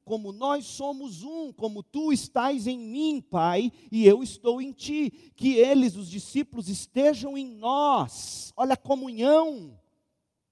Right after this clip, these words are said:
"Para que o mundo creia que tu me enviaste. Eu dei a eles a glória que tu me deste, para que sejam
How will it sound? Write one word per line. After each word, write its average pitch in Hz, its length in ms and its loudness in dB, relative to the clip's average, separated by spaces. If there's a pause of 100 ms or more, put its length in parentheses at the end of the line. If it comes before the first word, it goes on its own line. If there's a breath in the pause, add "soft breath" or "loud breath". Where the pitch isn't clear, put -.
(840)
"Para 175 140 -4
que 190 160 -18
o 185 80 -12
mundo 202 400 -14
creia 165 380 -2
que - 100 -18
tu 151 180 -16
me 139 140 -14
enviaste. 117 800 -12 (1040)
Eu 285 320 -2
dei 208 300 8
a 185 140 4
eles 185 360 8
a 165 120 4
glória 170 480 -2
que - 100 -16
tu - 160 -16
me 160 100 -14
deste, 160 520 -2
para - 120 -8
que - 140 -12
sejam 202 580 -2